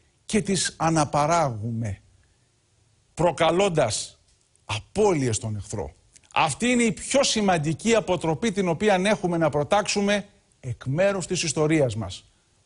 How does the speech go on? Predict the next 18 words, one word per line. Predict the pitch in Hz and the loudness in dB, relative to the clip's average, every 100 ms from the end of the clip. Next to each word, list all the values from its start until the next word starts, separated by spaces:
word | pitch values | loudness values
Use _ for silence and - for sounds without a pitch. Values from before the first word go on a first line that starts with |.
| _ | _
Όσοι | - 156 170 - 165 | 0 2 2 0 -4
κι | 123 | -2
αν | 127 120 139 | -2 0 -2
είσαστε, | 139 160 156 180 175 175 _ _ _ | 0 0 0 0 -2 -4 _ _ _
από | 143 139 - 208 | -2 0 0 0
όπου | 196 185 | 0 -2
κι | 180 | -2
αν | 170 | 0
προέρχεστε, | 143 147 160 151 170 147 185 190 - _ | 0 2 2 2 -2 0 -2 -4 -12 _
θα | - - 190 | -12 0 2
ματώσετε. | 180 170 - 180 - 117 98 101 _ _ _ _ _ _ _ | 2 0 0 -2 -2 -6 -10 -14 _ _ _ _ _ _ _
Και | - 175 | -2 0
θα | 170 190 | 2 2
έχετε | 190 190 190 190 - | 2 0 0 -2 -2
απώλειες | 139 135 - 226 190 151 156 - - | -2 -2 0 2 2 2 0 -2 -8
σε | - - 160 | -8 -2 0
τέτοιο | - 240 - 190 | 2 0 2 0
επίπεδο | 135 190 185 180 196 196 | 0 0 0 2 0 -4